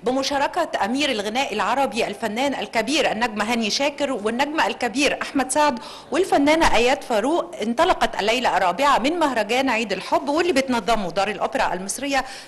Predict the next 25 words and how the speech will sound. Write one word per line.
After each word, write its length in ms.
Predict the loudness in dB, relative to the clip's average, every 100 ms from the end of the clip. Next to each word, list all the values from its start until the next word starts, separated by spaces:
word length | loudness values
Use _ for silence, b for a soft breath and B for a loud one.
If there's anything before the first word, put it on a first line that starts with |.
| -6
برئاسة 440 | -2 0 0 -2 -4
الدكتور 480 | -6 -6 -4 -4
مجدي 340 | -2 -4 -4 -6
صابر 380 | -2 -2 -4 -8 B -14
وتحت 320 | -2 -2 0
رعاية 360 | 2 2 2 0
وإشراف 520 | -2 -2 -2 -2 -2 -2
وزيرة 380 | 0 0 -2 0
الثقافة 580 | 0 0 0 0 2 0
الدكتورة 420 | -2 -6 -4 -2
إيناس 420 | -2 -2 -2 -2
عبد 180 | -4 -4
الدايم. 340 | -4 -6 -6 B B B -2
آه، 120 | 0
ويسعدني 480 | 2 0 -2 -2 -2
أن 80 | -2
يكون 360 | -4 -6 -6 -4
معي 340 | -4 -4 -4
الدكتور 400 | -6 -6 -6 -4
مجدي 320 | -4 -6 -6
صابر 580 | -4 -4 -2 0 0 0
رئيس 280 | 0 -2 -2
دار 200 | 0 0
الأوبرا 500 | -2 -2 -2 -2 -4
المصرية. 460 | -6 -6 -6 -6